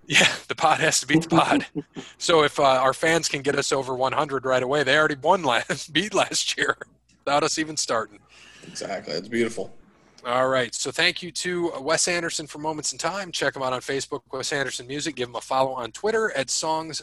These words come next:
Speaker 1: by Wes. So first thing, Bear, you wanna tell us what happened in golf last week?
Speaker 3: Yeah,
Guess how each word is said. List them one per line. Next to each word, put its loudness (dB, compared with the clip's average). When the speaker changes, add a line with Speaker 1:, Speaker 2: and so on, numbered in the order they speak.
Speaker 1:
by 2
Wes. -4
So -4
first -2
thing, 0
Bear, 4
you -2
wanna 0
tell 2
us -4
what -4
happened -6
in -8
golf -2
last -4
week? -12
Speaker 3:
Yeah, 6